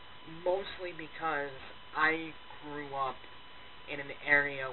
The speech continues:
where it didn't matter what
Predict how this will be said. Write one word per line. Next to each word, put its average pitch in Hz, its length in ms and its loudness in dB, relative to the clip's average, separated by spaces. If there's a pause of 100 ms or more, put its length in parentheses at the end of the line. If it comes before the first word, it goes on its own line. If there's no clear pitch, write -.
where 127 460 -2 (1200)
it 156 100 -4 (160)
didn't 180 300 0 (340)
matter 156 560 10 (320)
what 139 200 0